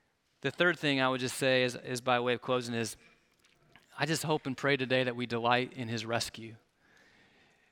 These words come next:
Delight in him as our rescuer. You know, sin might, might have had power over us,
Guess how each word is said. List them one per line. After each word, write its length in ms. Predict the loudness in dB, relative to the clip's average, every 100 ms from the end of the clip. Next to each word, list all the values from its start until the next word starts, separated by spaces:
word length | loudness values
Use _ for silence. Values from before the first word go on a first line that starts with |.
| _ _ _
Delight 400 | -4 2 4 4
in 120 | 0 -4
him 460 | 0 2 0 -2 -2
as 180 | 0
our 140 | 0 2
rescuer. 680 | 0 0 -6 -6 -4 -6 -10 _ _ -20 _ _ -4
You 80 |
know, 40 | -2
sin 360 | 0 2 2 6
might, 300 | 4 4 2
might 240 | 4 6
have 300 | 6 4 4
had 480 | 2 6 8 6 2 -10 _ _ _ _ _ _ _ -4
power 380 | 4 4 4 2
over 260 | 2 4
us, 420 | 4 2 -4 -12